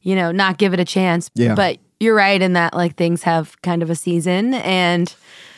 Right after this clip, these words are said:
Speaker 1: you know, I've,
Speaker 2: Yeah.
Speaker 1: I've been let down a lot in the past by these kinds of artists where it's like, I was super into their, their heyday stuff, and then they came back twenty years later and pulled a Bob Dylan and
Speaker 2: Yeah.
Speaker 1: didn't, <laughs>
Speaker 2: Yeah.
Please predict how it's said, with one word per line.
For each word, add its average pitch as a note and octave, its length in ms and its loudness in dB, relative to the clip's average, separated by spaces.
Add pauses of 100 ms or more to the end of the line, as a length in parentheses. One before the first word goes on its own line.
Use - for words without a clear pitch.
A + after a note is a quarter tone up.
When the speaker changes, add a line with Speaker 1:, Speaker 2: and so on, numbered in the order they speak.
(120)
Speaker 1:
you F#3+ 80 -2
know, G3 100 2
I've, F#3 180 2
Speaker 2:
Yeah. - 120 -12
Speaker 1:
I've G3 180 2
been F#3+ 360 2
let F#3 260 0
down F3+ 240 2
a F#3 80 2
lot E3+ 320 2
in F3+ 160 0
the E3 60 -2
past E3+ 420 0
by F3 100 0
these E3 220 -2
kinds E3 240 -2
of D3 80 -10
artists E3 360 -4
where E3 140 -4
it's D#3+ 180 -8
like, D#3+ 280 -6 (200)
I E3 60 -8
was F3+ 140 -2
super F#3+ 240 -2
into F#3+ 340 -2
their, E3+ 320 -2 (100)
their E3+ 220 -2
heyday E3 560 0
stuff, E3 640 0
and F3 240 -2
then E3+ 100 -2
they D#3 120 -2
came E3+ 240 -4
back D#3 220 -4
twenty D#3+ 220 -8
years D3+ 220 -6
later D#3 360 -6
and A2+ 380 -10 (540)
pulled F#3+ 180 -2
a E3+ 40 0
Bob D#3 280 -2
Dylan D#3+ 540 -6 (560)
and E3+ 140 -2
Speaker 2:
Yeah. G#3 260 0 (120)
Speaker 1:
didn't, E3+ 380 -6
<laughs> - 20 -12
Speaker 2:
Yeah. F3 100 0